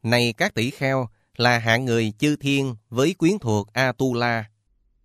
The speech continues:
Và này các tỷ kheo,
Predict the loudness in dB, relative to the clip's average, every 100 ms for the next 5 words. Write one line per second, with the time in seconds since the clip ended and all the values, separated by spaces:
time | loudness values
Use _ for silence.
0 | _ _ _ _ _ _ _ _ _ _
1 | -2 0 2 2 0 -2 -2 0 -2 -2
2 | -2 0